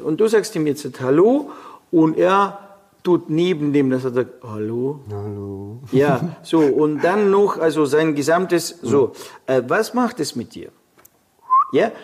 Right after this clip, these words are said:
Speaker 1: es hinterlässt ja bei dir sofort einen
Speaker 2: Mhm.
Speaker 1: Eindruck. Wenn wir
Speaker 2: Mhm.
Speaker 1: jetzt die wörtliche Sprache nehmen, Eindruck. Es wird in dir drin etwas eingedrückt.
Speaker 2: Mhm.
Speaker 1: I-, in dir drin kommt etwas rein, dieses betrübte Bild.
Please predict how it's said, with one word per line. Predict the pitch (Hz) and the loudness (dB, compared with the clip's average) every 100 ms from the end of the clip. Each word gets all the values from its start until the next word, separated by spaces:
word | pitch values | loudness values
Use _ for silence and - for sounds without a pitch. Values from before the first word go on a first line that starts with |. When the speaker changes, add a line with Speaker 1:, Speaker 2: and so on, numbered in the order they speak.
| - | -4
Speaker 1:
es | - 170 | -2 -2
hinterlässt | 185 220 220 208 254 | 0 0 2 2 2
ja | 226 | 0
bei | 220 156 | 0 0
dir | 180 | 0
sofort | 180 139 175 143 143 - - | 0 2 2 2 0 0 -2
einen | 127 160 202 | 0 0 0
Speaker 2:
Mhm. | 190 | -2
Speaker 1:
Eindruck. | 135 147 165 147 123 120 98 98 | 0 0 2 0 0 -2 0 0
Wenn | 160 | 0
wir | 190 | 0
Speaker 2:
Mhm. | |
Speaker 1:
jetzt | 175 - - | -2 -4 -2
die | 143 | 0
wörtliche | 143 156 - 127 120 | 2 2 0 -2 -4
Sprache | - 139 127 120 | -4 0 0 0
nehmen, | 143 170 | -2 -2
Eindruck. | 123 135 117 104 | 0 2 0 -2
Es | 110 - | -2 0
wird | 147 | 0
in | 143 131 | 0 -2
dir | 110 170 | 0 0
drin | - - 151 | 0 0 -2
etwas | 127 113 135 131 | -2 -2 -2 -2
eingedrückt. | 117 113 104 98 113 95 95 - _ _ _ _ _ _ _ _ _ _ | -4 -4 -4 -4 -2 -4 -6 -16 _ _ _ _ _ _ _ _ _ _
Speaker 2:
Mhm. | 147 | -6
Speaker 1:
I-, | 139 | 0
in | 170 156 127 | 2 2 4
dir | 170 139 | 2 2
drin | 165 180 262 - | 2 2 2 0
kommt | - 143 131 | 0 0 2
etwas | 147 139 131 123 | 2 2 0 0
rein, | 120 196 330 - - - - - | 0 2 0 -6 -20 -20 -10 -2
dieses | 180 220 185 | 0 2 0
betrübte | - 135 123 151 180 - 156 | 0 -4 2 2 2 -2 -4
Bild. | 117 143 143 104 | 2 2 2 0